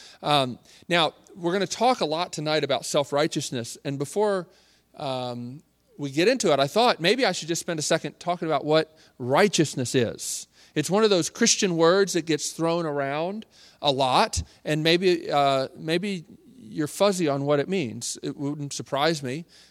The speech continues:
because I don't think it gets defined very much. But think of righteousness this way.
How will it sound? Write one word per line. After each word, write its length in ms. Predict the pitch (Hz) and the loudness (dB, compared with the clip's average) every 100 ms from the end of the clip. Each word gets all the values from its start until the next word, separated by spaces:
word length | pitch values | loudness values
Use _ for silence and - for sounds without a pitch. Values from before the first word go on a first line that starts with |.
| _ | _
because 260 | 131 147 139 | -4 -2 0
I 80 | 139 | 0
don't 160 | 143 | -2
think 180 | 151 139 | -6 -8
it 60 | 143 | -8
gets 220 | 135 - | -8 -8
defined 420 | 131 165 202 190 | -8 -6 -6 -4
very 140 | 127 | -4
much. 240 | 117 104 - | -4 -8 -4
But 160 | 139 | -4
think 180 | - 233 | -2 -4
of 140 | 214 170 | -4 0
righteousness 560 | 175 - 175 143 131 | 0 0 -6 -8 -10
this 280 | 139 160 - | -6 -6 -6
way. 360 | 113 87 87 | -8 -8 -14